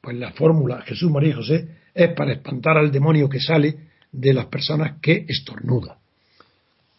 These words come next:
Bien, mm, poco me, co-, poco me queda que comentar, que aún, aún así las presiones que va a haber para que no se impute a la infanta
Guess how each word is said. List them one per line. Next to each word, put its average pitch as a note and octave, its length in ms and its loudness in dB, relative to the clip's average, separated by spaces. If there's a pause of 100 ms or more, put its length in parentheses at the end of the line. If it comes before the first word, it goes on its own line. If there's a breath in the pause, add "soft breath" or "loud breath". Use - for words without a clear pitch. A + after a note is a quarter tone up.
Bien, F3 420 2 (120)
mm, C3 400 0 (1080)
poco F#3+ 300 4
me, F#3 140 0 (240)
co-, A#3 300 2
poco F#3+ 280 0
me G3 120 4
queda F#3+ 240 4
que D#3 160 -2
comentar, C#3+ 400 0
que D3 100 4
aún, D3+ 360 4 (120)
aún B2 240 0
así G#3 220 2
las E3+ 200 -2
presiones G#3+ 520 2
que F3 120 2
va D#3+ 60 6
a C#3+ 40 2
haber C#3 240 -4 (520)
para B2 220 0
que B2+ 100 2
no F3+ 120 6
se D#3+ 340 2
impute D3 500 4
a C3+ 40 6
la B2 80 2
infanta F3+ 560 2